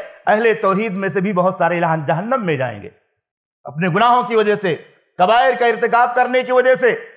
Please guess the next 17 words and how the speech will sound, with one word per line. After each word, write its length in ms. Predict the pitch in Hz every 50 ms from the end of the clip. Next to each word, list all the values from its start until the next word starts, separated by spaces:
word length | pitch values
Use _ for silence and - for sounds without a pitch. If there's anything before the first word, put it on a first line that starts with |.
| _ _ -
बड़े 200 | 185 226 254 254
गुनाहों 360 | 233 240 254 254 240 277 269
का 120 | 269 269
इर्तिकाब 460 | 269 269 269 254 233 262 269 277 269
करने 260 | 269 269 269 269 285 277
की 100 | 277 285
वजह 240 | 285 277 285 285
से, 300 | 285 285 285 254 170 - - - - - 160
लोगों 400 | 196 233 269 277 277 294 294 294
के 100 | 294 269
हुकूक 460 | 262 233 269 269 - 285 294 294 294
को 200 | 285 294 294 294
पामाल 400 | 294 262 269 269 285 294 302 285
करने 320 | - 277 277 277 285 294
की 120 | 294 285 285
वजह 240 | 285 285 277 294 285
से, 420 | 285 285 269 208 - - - -